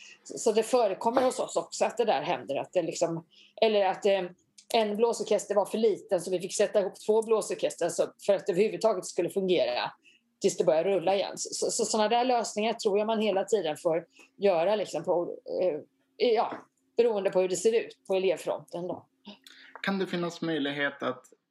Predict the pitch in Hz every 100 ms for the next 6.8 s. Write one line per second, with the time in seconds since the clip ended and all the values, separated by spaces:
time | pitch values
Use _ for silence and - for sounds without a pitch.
0 | _ _ 151 147 202 202 175 151 139 127
1 | 160 180 151 131 120 120 117 - 120 -
2 | 123 120 - 120 120 - - _ 123 120
3 | 139 139 123 _ _ _ _ _ - 127
4 | - 127 123 - 110 120 - 120 - -
5 | 143 135 131 135 143 139 135 131 135 127
6 | 120 113 127 160 156 113 -